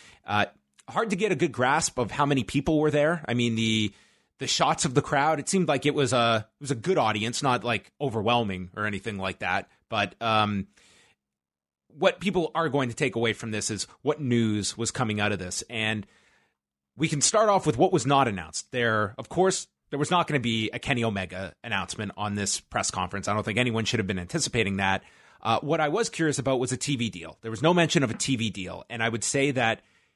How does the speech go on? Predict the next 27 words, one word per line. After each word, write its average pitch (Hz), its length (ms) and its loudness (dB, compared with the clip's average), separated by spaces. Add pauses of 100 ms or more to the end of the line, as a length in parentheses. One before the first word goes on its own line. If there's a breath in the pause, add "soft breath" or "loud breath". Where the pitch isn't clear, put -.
(180)
had 131 200 -2
there 127 140 2
been 180 400 0
a 127 100 -2
T 160 320 -4
V 151 160 2
announcement 143 580 0
with 123 220 -2
a 113 80 2
notable 120 720 0 (200)
cable 151 340 0
outlet, 180 480 2 (400)
I 131 100 0
would 160 140 4
have 123 60 4
put - 160 0
this 143 100 -4
press - 240 0
conference 123 580 -2 (160)
at 110 360 -2
an 120 180 -10
A. 92 320 -8 (380)
I 131 100 -2
think 151 240 -2
that 113 140 -6
this 139 180 -2
was 123 380 0